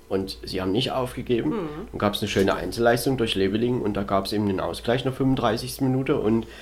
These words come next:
Speaker 1: der war dann schon irgendwie auch verdient zu diesem Zeitpunkt. Ähm, denn Fürth hatte schon mehr Spielanteile. Das muss man Fürth dann schon lassen.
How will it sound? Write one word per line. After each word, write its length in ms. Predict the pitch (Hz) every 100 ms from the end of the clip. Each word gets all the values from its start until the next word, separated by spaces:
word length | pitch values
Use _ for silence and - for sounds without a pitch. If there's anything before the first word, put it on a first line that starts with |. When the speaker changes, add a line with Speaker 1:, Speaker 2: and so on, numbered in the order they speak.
| - - -
Speaker 1:
der 120 | 85
war 140 | 85
dann 200 | 120 135
schon 240 | 127 107 180
irgendwie 420 | - 123 127 123
auch 180 | 101 127
verdient 440 | 147 - 156 113
zu 120 | -
diesem 260 | 101 95 95
Zeitpunkt. 560 | - 87 - 104 143 - - - - - -
Ähm, 360 | 113 107 104 -
denn 220 | 110 110 98
Fürth 380 | - 107 - 98
hatte 260 | 95 123
schon 380 | 120 101 120 123 - -
mehr 240 | 104 117 -
Spielanteile. 720 | - 160 156 107 95 92 92
Das 240 | - -
muss 180 | 104 110
man 140 | 131
Fürth 220 | 120 131 127
dann 180 | 123
schon 200 | - 104
lassen. 460 | 98 147 - - -